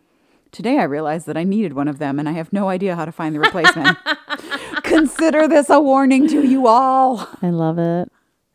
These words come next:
Speaker 2: We have a bo-, we have a big drawer downstairs in our T V thingy. I have a bag up here at my own desk full of all sorts of random Apple and,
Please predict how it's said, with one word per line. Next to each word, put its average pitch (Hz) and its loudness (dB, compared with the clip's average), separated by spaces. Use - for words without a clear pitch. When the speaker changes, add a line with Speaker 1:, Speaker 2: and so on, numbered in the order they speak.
Speaker 2:
We 202 2
have 208 2
a 180 -4
bo-, 156 -4
we 196 0
have 208 0
a 185 0
big 175 -2
drawer 180 2
downstairs 208 -2
in 202 -2
our 190 -4
T 202 -8
V 202 -4
thingy. 202 -4
I - 2
have 226 4
a 208 4
bag 196 -6
up - -8
here 226 -6
at 202 -2
my 202 -2
own 208 2
desk 208 0
full 196 -2
of 190 -6
all 190 -2
sorts 214 -6
of 202 -2
random 196 -4
Apple 185 -2
and, 165 -4